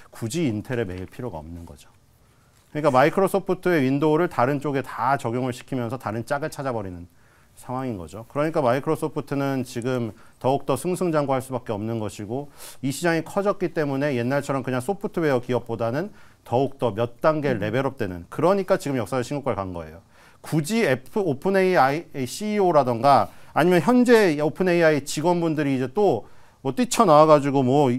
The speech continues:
Speaker 1: 구글이나 아마존이나 메타나 뭐 이런 쪽으로 다 마이크로소프트로 흘러갈 것 때문에 오르는 부분도 있겠지만 이미 그 전에 마이크로소프트의 어떤 변화가
Speaker 2: 네.
Speaker 1: 이 시대에 맞게 진화를 했기 때문에
Speaker 2: 음.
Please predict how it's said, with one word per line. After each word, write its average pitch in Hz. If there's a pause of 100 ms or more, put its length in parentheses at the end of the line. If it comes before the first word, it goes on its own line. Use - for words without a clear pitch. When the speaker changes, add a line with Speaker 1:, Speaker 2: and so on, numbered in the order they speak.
Speaker 1:
구글이나 156
아마존이나 143
메타나 139
뭐 139 (240)
이런 151
쪽으로 160
다 139
마이크로소프트로 147
흘러갈 214
것 185
때문에 175 (160)
오르는 175
부분도 147
있겠지만 123 (540)
이미 247
그 185
전에 143
마이크로소프트의 117
어떤 104
변화가 113 (200)
Speaker 2:
네. 151
Speaker 1:
이 139
시대에 160
맞게 135
진화를 143
했기 165
때문에 104
Speaker 2:
음. -